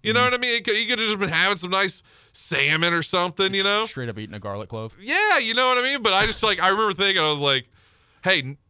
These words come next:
Speaker 1: I didn't care. You
Speaker 2: Yeah,
Speaker 1: know what I
Speaker 2: no.
Speaker 1: mean? But it was great to meet Ned Yost. And you could tell me in the photo, I'm like, I'm like, "I don't know if I should be taking," like, I kinda, like, stand weird in the <laughs> photo.
Speaker 2: You, like,
Speaker 1: I
Speaker 2: see
Speaker 1: didn't really
Speaker 2: yourself
Speaker 1: ever
Speaker 2: about to
Speaker 1: post it.
Speaker 2: yak from the breath.
Speaker 1: <laughs> Yeah.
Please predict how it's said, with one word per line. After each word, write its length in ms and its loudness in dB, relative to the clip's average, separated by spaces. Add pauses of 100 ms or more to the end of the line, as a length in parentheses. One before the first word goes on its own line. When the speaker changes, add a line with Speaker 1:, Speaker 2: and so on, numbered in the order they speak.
Speaker 1:
I 140 2
didn't 180 -4
care. 400 0 (160)
You 120 -8
Speaker 2:
Yeah, 80 0
Speaker 1:
know 120 0
what 60 0
I 20 -4
Speaker 2:
no. 60 -2
Speaker 1:
mean? 200 -2
But 220 -2 (320)
it 80 0
was 120 0
great 260 0
to 40 -10
meet 160 -6
Ned 200 -4
Yost. 400 -6 (160)
And 100 -4
you 100 -2
could 100 -8
tell 160 2
me 120 -6
in 80 -6
the 60 -12
photo, 320 0
I'm 100 -4
like, 240 -4 (100)
I'm 100 -8
like, 260 -6
"I 120 2
don't 120 0
know 140 2
if 80 -2
I 80 4
should 160 -4
be 80 -2
taking," 300 -2
like, 220 -2
I 100 -4
kinda, 220 0
like, 140 -2
stand 300 -4
weird 200 -2
in 40 -10
the 60 -2
<laughs> 20 -8
photo. 320 -6 (200)
Speaker 2:
You, 120 -10
like, 120 -8
Speaker 1:
I 20 -8
Speaker 2:
see 140 -2
Speaker 1:
didn't 140 4
really 200 4
Speaker 2:
yourself 20 4
Speaker 1:
ever 100 2
Speaker 2:
about 160 -2
to 80 2
Speaker 1:
post 240 0
it. 40 2
Speaker 2:
yak 320 -4
from 160 -4
the 60 -8
breath. 440 -4
Speaker 1:
<laughs> 60 -20
Yeah. 680 -6